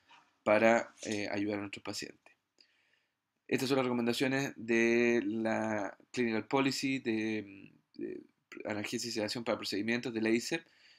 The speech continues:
que dice básicamente que la ketamina, midazolam, fentanil, propofol y el etomidato se pueden utilizar en forma segura en el servicio de urgencia. La benzodiazepina, ah, es lo que más se utiliza, pero habitualmente se utilizan sola,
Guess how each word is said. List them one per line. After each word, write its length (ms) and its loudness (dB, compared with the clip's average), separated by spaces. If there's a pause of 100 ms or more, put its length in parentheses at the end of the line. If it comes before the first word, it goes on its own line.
(180)
que 120 6
dice 200 6
básicamente 480 2
que 80 2
la 80 2
ketamina, 380 -2
midazolam, 420 -2
fentanil, 400 -4
propofol 580 2
y 40 -6
el 80 -4
etomidato 560 -2 (300)
se 120 -6
pueden 200 2
utilizar 360 0
en 80 -4
forma 240 -6
segura 500 0 (420)
en 120 4
el 100 0
servicio 340 -2
de 60 -2
urgencia. 420 -8 (580)
La 100 0
benzodiazepina, 800 4 (840)
ah, 320 2 (1080)
es 100 4
lo 100 6
que 80 6
más 180 2
se 60 2
utiliza, 560 0 (560)
pero 180 2
habitualmente 500 2
se 80 -4
utilizan 360 -4
sola, 400 -4